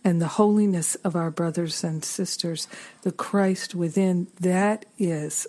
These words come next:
our Savior. Not this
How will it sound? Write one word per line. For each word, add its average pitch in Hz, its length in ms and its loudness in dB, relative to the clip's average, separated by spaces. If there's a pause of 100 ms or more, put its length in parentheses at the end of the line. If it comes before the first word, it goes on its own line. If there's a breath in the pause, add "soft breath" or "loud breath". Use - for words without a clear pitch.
our 160 160 -6
Savior. 156 640 -8 (1500 soft breath)
Not 185 680 2 (1040)
this 175 600 2